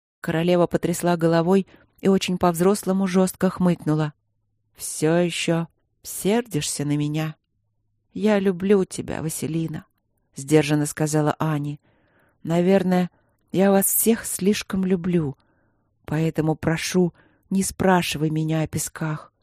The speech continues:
Я расскажу, возможно, расскажу когда-нибудь". "Больно?" — тихо уточнила королева. "Невыносимо", — ровно подтвердила Ангелина.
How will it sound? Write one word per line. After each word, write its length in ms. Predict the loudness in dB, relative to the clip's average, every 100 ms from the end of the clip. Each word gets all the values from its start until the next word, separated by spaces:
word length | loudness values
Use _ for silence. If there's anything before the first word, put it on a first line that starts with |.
| _ _ _ _ -4
Я 180 | -2 0
расскажу, 680 | -2 -2 -2 0 0 0 -4 _ -4
возможно, 720 | -2 0 4 4 2 -4 -12 _ _ _
расскажу 500 | -6 -4 -4 -2 -2
когда-нибудь". 840 | -4 -4 -2 -2 -4 -6 -10 -18 _ _ _ _ _ _ _ _ _ _ _
"Больно?" — 520 | 0 4 4 4 -2 -10 _ _ _ _
тихо 280 | -4 -2 -2
уточнила 520 | 0 0 0 0 2
королева. 600 | 2 4 4 2 0 -6 _ _ _ _ _ _ _
"Невыносимо", — 1000 | -6 -2 -2 -2 -2 -4 -4 -4 -4 -6 -14 _ _ _ _ _ 2
ровно 380 | 4 4 2
подтвердила 640 | -2 -6 0 0 2 2 2
Ангелина. 580 | 2 0 2 2 -2